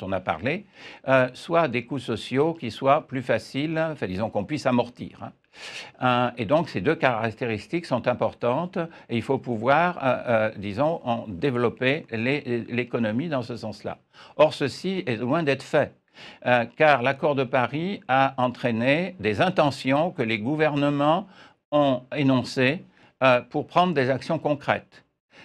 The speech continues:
Quels sont les effets sur les trajectoires de la température ? Vous voyez que ces intentions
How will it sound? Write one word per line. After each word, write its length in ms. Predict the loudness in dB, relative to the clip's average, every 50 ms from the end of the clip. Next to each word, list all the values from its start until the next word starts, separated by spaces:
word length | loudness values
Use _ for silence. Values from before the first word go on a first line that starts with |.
| -20 _ _
Quels 160 | 2 2 4 4
sont 180 | 2 2 2
les 220 | 2 2 2 2 0
effets 480 | 0 0 2 4 4 4 4 2 -2
sur 160 | -4 -2 0
les 140 | 0 0 0
trajectoires 680 | 0 2 2 2 2 0 -4 -4 -2 2 2 2 2 2
de 80 | 0
la 100 | 0 0
température ? 920 | 0 -2 -2 -2 0 0 0 0 0 -2 -4 -8 -8 -6 -6 -8 -10 -12 -12
Vous 160 | -10 -6 -4
voyez 360 | -2 0 0 0 0 -2 -4 -2
que 360 | 0 4 6 6 6 4 2 -4 _ -20 -20 -20 _ -10
ces 220 | -8 -4 0 2
intentions 800 | 2 2 4 4 2 2 2 -2 -2 0 0 0 0 0 -4